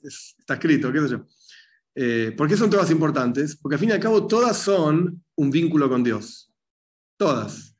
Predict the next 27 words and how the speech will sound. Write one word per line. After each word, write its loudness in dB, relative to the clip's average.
Entonces, 0
¿a 2
mí 0
qué 2
me 4
importa 2
si -2
estás -2
comiendo 2
matzá 0
en -10
Pesach 0
o -2
si 2
te 0
estás -2
poniendo 2
tefilín 2
en 2
la 2
mañana? -2
En -4
realidad 0
es -6
todo -2
lo 0
mismo. -2